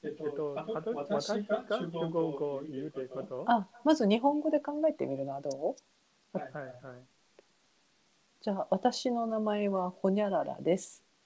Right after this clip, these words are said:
Speaker 1: そうそうそう。
Speaker 2: それから、何でしょうか。どこそこから来ました？と-、
Speaker 1: はい、はい、はい。
Speaker 2: あ、東京から来ました？
Speaker 1: はい、はい。
Speaker 2: どうぞよろしく。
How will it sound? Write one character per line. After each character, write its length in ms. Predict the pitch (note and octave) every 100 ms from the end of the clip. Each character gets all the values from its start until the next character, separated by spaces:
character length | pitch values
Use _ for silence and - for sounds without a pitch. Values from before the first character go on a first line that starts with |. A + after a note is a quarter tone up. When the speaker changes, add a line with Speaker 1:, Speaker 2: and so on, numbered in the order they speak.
| _
Speaker 1:
そ 160 | - D3+
う 80 | D3+
そ 100 | D3
う 80 | -
そ 60 | C#3+
う。 20 | -
Speaker 2:
そ 160 | - G#3
れ 80 |
か 220 | G3+ G3+ G3
ら、 600 | F#3+ F3+ F3 E3+ F3 F#3 _ _
何 140 | G3+ F3
で 40 |
し 60 | D#3+
ょ 40 |
う 20 | -
か。 180 | G3 - - F#3 - _ _ _ -
ど 120 | A3+
こ 160 | - G3
そ 160 | E3+
こ 160 | D#3+ D3
か 160 | D#3
ら 100 | C#3+
来 160 | - D#3+
ま 140 | D#3
し 140 | - -
た？ 220 | D3+ D4 _ _ _ _ _ _ _ _ _ _ -
と-、 100 | B3
Speaker 1:
は 40 | A#3+
い、 20 |
は 40 |
い、 20 |
は 60 | G#3
い。 40 |
Speaker 2:
あ、 20 | -
東 240 | G#3+ G3
京 180 | G#3 F#3+
か 160 | F#3+
ら 100 | F3+
来 140 | - E3+
ま 120 | F3+
し 140 | -
た？ 100 | -
Speaker 1:
は 120 | F3 D4 - _ _ _ -
い、 20 |
は 800 | C#3+ B2+ C#3+ B2 B2+ - C3 C3+
い。 60 | B2+ C3 _ _ _ -
Speaker 2:
ど 100 | G3+
う 40 |
ぞ 120 | E3
よ 160 | C3+ C3+
ろ 80 | C3+
し 160 | - -
く。 200 | G3+